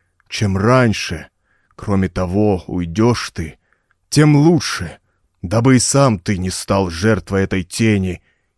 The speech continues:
и не обрек себя на то, чем она грозит".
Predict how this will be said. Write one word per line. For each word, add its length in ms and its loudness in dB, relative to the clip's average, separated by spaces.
и 80 -16
не 100 0
обрек 480 4
себя 320 2
на 140 2
то, 320 2
чем 440 0
она 200 -2
грозит". 640 -12